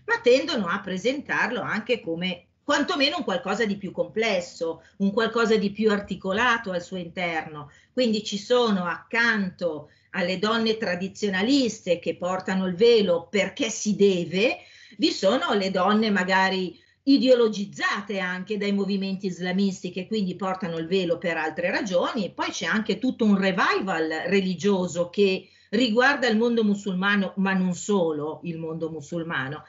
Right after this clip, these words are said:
E poi ci sono anche le donne che indo-, non indossano più il velo delle loro madri,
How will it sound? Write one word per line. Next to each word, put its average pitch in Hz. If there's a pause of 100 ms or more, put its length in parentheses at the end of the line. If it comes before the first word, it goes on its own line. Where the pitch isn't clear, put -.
(100)
E 539
poi 339
ci 233
sono 202
anche 202
le 185
donne 185
che 185 (380)
indo-, 220
non 226
indossano 240
più 381
il 226
velo 220
delle 196
loro 180
madri, 156